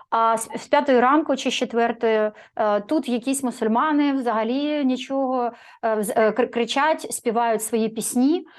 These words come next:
На що? В полон взяли? Тобто вони розповідають одні наративи, а в людей Рамадан, ви-, вони, е, святкують своє свято. Але якщо ви кажете, що це росіяни,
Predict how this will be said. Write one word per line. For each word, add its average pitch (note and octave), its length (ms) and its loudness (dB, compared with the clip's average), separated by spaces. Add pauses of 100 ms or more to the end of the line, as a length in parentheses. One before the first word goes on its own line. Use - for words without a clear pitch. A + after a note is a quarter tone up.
(180)
На B3 160 0
що? C4 240 -2
В A3+ 240 -8
полон F#4+ 300 6
взяли? G#3 420 6 (680)
Тобто A3 520 4
вони D4 340 8
розповідають B3 640 4
одні A#3 200 4
наративи, A#3+ 640 0
а A#3 80 0
в A3+ 60 0
людей E4 260 2
Рамадан, A#3 400 0
ви-, A3 200 0
вони, A3+ 260 -2 (280)
е, G#3 180 0
святкують A3+ 520 2
своє A3+ 220 4
свято. G#3 440 -2 (340)
Але A3+ 200 2
якщо B3+ 240 -2
ви D4 80 0
кажете, C4 320 -2
що A3 120 -14
це A3+ 140 -4
росіяни, G#3+ 720 0